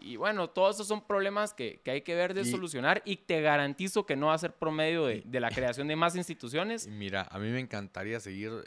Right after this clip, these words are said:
Speaker 2: eh, opinando acerca de, acerca del, del M L P y de Codeca y de sus propuestas. Es más, me encantaría tener a un representante de, de ese movimiento, porque decirle partido político es como institucionarlo demasiado.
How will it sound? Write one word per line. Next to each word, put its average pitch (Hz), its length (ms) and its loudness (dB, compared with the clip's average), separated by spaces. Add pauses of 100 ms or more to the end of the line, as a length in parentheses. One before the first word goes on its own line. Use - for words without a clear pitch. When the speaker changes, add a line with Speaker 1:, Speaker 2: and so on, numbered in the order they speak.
Speaker 2:
eh, 82 400 -14 (340)
opinando 107 600 -8
acerca 107 400 -6
de, 87 200 -6 (720)
acerca 107 440 -6
del, 92 340 -6
del 90 140 -10
M 117 160 -8
L 120 100 -4
P 139 220 -4
y 151 40 -2
de 117 140 -2
Codeca 120 320 -4
y 147 40 -2
de - 60 -4
sus - 120 -10
propuestas. - 580 -6
Es 117 80 -10
más, 170 200 0
me 131 100 -8
encantaría 110 560 -4
tener 123 200 -4
a 139 40 -4
un 147 80 -8
representante 127 720 -12
de, 104 400 -8
de 92 140 -8
ese 117 160 -8
movimiento, 139 640 -6
porque 104 320 -16
decirle 143 420 -10
partido 127 400 -10
político 120 640 -10
es 101 140 -10
como 101 260 -10
institucionarlo 101 800 -10
demasiado. 131 500 -6